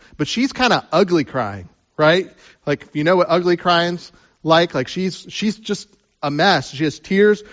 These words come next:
flowing from her face. She shows up, and then she goes to Jesus' feet, lets down her hair, which in the culture of the time was really unseemly, and begins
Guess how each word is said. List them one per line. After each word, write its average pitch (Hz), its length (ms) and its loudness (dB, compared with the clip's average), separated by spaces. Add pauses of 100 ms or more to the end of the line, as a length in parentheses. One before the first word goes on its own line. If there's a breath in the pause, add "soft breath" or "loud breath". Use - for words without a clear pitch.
(120)
flowing 208 480 0
from 165 240 -6
her 135 140 -6
face. 127 340 -6 (580 soft breath)
She - 220 -8
shows 202 400 0
up, - 460 -4 (120)
and 143 80 -8
then 156 120 -2
she 165 120 -10
goes 196 420 0
to 208 120 -6
Jesus' 180 500 -6
feet, 147 380 -8 (380 soft breath)
lets 185 460 0
down 196 320 -2
her 151 200 -4
hair, 139 600 -2 (180 soft breath)
which 151 200 -4
in 165 120 -4
the 151 80 -6
culture 202 420 -4
of 160 80 -6
the 143 60 -6
time 143 420 -4
was 120 160 -8
really 170 460 -2
unseemly, 214 880 -6 (640 soft breath)
and 143 160 -4
begins 165 600 -6